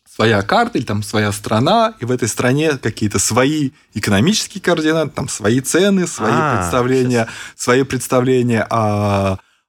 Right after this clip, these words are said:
Speaker 1: о том, что есть, свои стандарты, своё прочее. И есть какой-то способ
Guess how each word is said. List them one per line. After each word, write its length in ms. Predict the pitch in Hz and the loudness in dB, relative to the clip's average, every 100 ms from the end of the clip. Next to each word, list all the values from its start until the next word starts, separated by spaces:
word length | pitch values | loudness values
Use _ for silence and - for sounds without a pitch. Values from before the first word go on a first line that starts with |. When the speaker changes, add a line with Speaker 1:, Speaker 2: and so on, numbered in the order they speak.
| - | -12
Speaker 1:
о 180 | - 92 | -2 0
том, 260 | 107 104 92 | 2 2 0
что 240 | - 120 | 0 2
есть, 400 | 110 104 - - | 2 0 -4 -16
свои 220 | - 117 117 | -4 0 0
стандарты, 720 | - 90 90 151 190 - 123 | 0 -2 2 0 0 -4 -4
своё 260 | 107 107 | -2 -2
прочее. 380 | 101 110 - - _ | 0 -2 -4 -10 _
И 60 | 120 | 0
есть 200 | 196 - | 2 0
какой-то 360 | 175 180 175 | 0 0 0
способ 560 | 151 - 190 196 160 | -4 -2 0 2 0